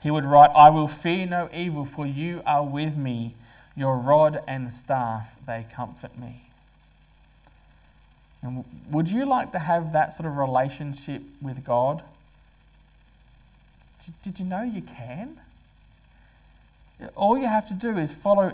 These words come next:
David's example. In Psalm thirty-two five,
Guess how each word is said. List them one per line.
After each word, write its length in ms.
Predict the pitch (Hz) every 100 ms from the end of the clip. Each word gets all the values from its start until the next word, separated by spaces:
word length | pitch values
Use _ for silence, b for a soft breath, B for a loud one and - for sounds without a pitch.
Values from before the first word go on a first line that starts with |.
| - 160
David's 400 | 170 180 170 160
example. 680 | 156 151 156 202 214 151 127
In 100 | 135
Psalm 460 | - 185 190 185 -
thirty-two 500 | 175 151 - 151 143
five, 640 | - 180 180 135 143